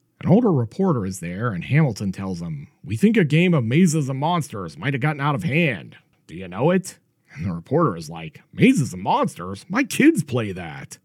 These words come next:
And then he gives us this silly breakdown of what normies thought D and D was. So right off the bat, this movie's happy to tell you this is an R P G hit piece, which is nice, because you can just get ready to laugh or go do something else with your time.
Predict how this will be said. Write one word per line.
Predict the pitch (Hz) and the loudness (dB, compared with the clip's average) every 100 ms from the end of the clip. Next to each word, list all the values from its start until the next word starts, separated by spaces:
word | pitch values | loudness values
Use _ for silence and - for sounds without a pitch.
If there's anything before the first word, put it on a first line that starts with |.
| _ _ _ | _ _ _
And | 87 123 | 2 4
then | 185 110 | 4 2
he | 101 | -2
gives | 113 107 | -6 -6
us | 113 | -8
this | - 104 | -6 -6
silly | - 135 | 0 2
breakdown | 101 143 123 104 101 | 2 -2 -4 -6 -8
of | 98 | -8
what | 101 | -6
normies | 113 123 110 92 | -4 -2 -4 -6
thought | 113 98 | -6 -8
D | 92 101 | -6 -4
and | 85 | -4
D | 87 82 | -4 -8
was. | 71 90 78 - - - _ _ _ | -8 -10 -10 -12 -14 -14 _ _ _
So | - 120 | -4 -2
right | 117 160 | 4 4
off | 170 | 4
the | - | 0
bat, | 87 151 113 107 | -2 -2 -2 -6
this | 135 160 | -6 0
movie's | 165 127 | 2 2
happy | 151 151 117 | 0 0 -2
to | 107 | -2
tell | 190 175 | 0 2
you | 113 127 | 2 2
this | 120 120 | 0 -4
is | 110 | -4
an | 117 | -4
R | 127 | -4
P | 123 123 | 0 0
G | 104 110 | 0 -4
hit | 87 175 - | 2 0 0
piece, | - - - - - - | -14 -14 -18 -18 -20 -12
which | 262 240 | -8 -6
is | 208 226 | -4 0
nice, | 262 - - - | 0 0 -6 -18
because | - - | -18 -12
you | 90 | -8
can | 110 | -6
just | 110 107 | -8 -8
get | 104 | -6
ready | 101 107 | -4 -6
to | 85 | -2
laugh | 113 196 196 185 175 110 | 2 2 2 2 0 0
or | 139 | -2
go | 123 123 | 0 -2
do | 120 | -2
something | 117 117 90 110 | -4 -6 -4 -4
else | 139 - | -4 -6
with | - - | -14 -14
your | |
time. | - - 53 50 - | -18 -16 -16 -16 -20